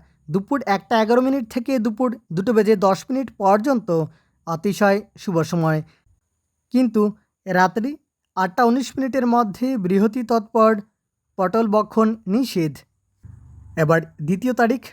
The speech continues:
অর্থাৎ ছয়ই ভাদ্র চোদ্দোশো বত্রিশ, চব্বিশে অক্টোবর দু হাজার পঁচিশ ইংরাজি শুক্রবার। তিথি থাকবে কার্তিক মাসের শুক্লপক্ষের তৃতীয়া তিথি, কার্তিক শুক্ল তৃতীয়া তিথি এবং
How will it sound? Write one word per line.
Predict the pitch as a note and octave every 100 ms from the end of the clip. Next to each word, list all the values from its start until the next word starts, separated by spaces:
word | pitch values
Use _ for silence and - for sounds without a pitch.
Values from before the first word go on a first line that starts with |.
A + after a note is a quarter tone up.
| _
অর্থাৎ | F#3+ F#3 B3 B3 - _ _ -
ছয়ই | - B3+ C4
ভাদ্র | G3+ G3+ A#3+
চোদ্দোশো | B3+ A#3+ G#3 A#3+ B3+
বত্রিশ, | F3+ E3+ F#3 A3 C4 - _ _ _ -
চব্বিশে | G#3+ G#3 B3+ -
অক্টোবর | C#4 - B3+
দু | A3+ G3
হাজার | G3 A3+
পঁচিশ | G#3 E3 G#3 - -
ইংরাজি | G3 F3 D#3+ G#3
শুক্রবার। | A3+ C4+ A3+ F#3 F3 F3+ D#3+ _ _ _ _ _ _ _ _ _ _ _ _
তিথি | - A#3+ C4+
থাকবে | B3 G3+ A#3 D4+ E4+ _ -
কার্তিক | - - C4 C4
মাসের | B3+ B3 C4 B3+ -
শুক্লপক্ষের | - B3+ C4+ C4 A3+ A#3+ A3 B3+ C4 - _ _
তৃতীয়া | B3+ B3 C4+ G#3+
তিথি, | F#3+ D#3+ - F#3 F3+ _ _ _ _ _ -
কার্তিক | F#3 F3+ A#3+
শুক্ল | - A#3+ C4 C4
তৃতীয়া | B3 A3+ C4
তিথি | B3+ B3 - D#4+ - _ F#3
এবং | F#3 F#3+